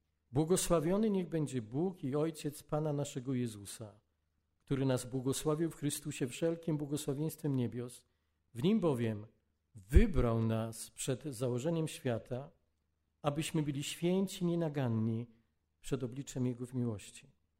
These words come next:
Przeznaczył nas dla siebie do synostwa przez Jezusa Chrystusa, według upodobania woli swojej, ku uwielbieniu chwalebnej łaski swojej, którą nas obdarzył w umiłowanym.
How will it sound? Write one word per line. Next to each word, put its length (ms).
Przeznaczył 840
nas 380
dla 220
siebie 800
do 60
synostwa 680
przez 240
Jezusa 360
Chrystusa, 720
według 280
upodobania 560
woli 280
swojej, 440
ku 180
uwielbieniu 640
chwalebnej 580
łaski 420
swojej, 520
którą 320
nas 220
obdarzył 480
w 100
umiłowanym. 720